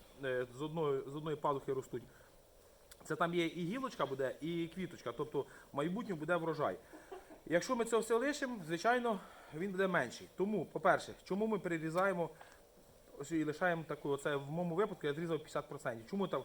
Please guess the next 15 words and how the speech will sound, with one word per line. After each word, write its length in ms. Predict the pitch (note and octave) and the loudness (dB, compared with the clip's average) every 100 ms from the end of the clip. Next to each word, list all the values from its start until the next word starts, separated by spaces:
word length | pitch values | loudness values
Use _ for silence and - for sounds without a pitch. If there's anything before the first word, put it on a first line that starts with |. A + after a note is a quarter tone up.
| - | -2
так 140 | C#3 | -4
зробили? 360 | C3+ C3 A#2 G2+ - - - | -2 -2 -2 -4 -10 -16 -4
Ми 120 | F#3 | -4
тут 160 | G3 F#3 | -4 -4
получимо 500 | F#3+ G3 F3+ E3 - - | -4 -2 -2 -4 -4 -12
два 280 | A#2+ D3 C#3+ | -6 0 2
персика, 520 | E3+ A3 - C3+ G#2+ - - - - - - | 4 0 0 -10 -10 -14 -20 -20 -20 -20 -14
ну 60 | C3+ | -6
такі 280 | D3 D#3 | -6 -2
ох, 220 | E3+ D#3+ D3 | 0 0 -2
як 180 | C3 | 0
яблука, 380 | F3+ F#3 C3 - - - | 2 4 0 -8 -16 -6
це 100 | C3+ | -6
по-перше. 440 | C#3 - B2+ - G#2+ | -6 -2 -2 -2 -4
По-друге, 400 | E3 F3 E3+ B2 | -2 0 0 0